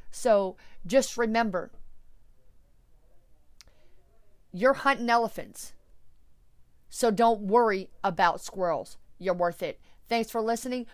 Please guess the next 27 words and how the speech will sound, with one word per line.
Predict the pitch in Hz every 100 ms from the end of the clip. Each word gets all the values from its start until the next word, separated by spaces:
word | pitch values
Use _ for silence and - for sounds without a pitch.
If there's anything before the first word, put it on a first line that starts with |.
| -
Once | 214 214
again, | 214 214 208 190 - -
my | 196 226 240
name | 220 226 220
is | 208 175
Liberty | 202 214 214 240 220 202 - -
V | 165 160 233 247 247 - -
Justice. | 180 196 - - 170 - - -
There's | 208
no | 220 214
period | - 254 277 269
in | 240 220
my | 208
V | 185 277
because | 247 233 208
my | 196
victories | 185 180 311 - 269 269
never | 254 240 -
end, | 226 240 226 - -
and | 180 185 170
yours | 262 262
don't | 254 233
have | 233 233
to | 247
either, | 208 190
my | 185 185
friends. | - 190 196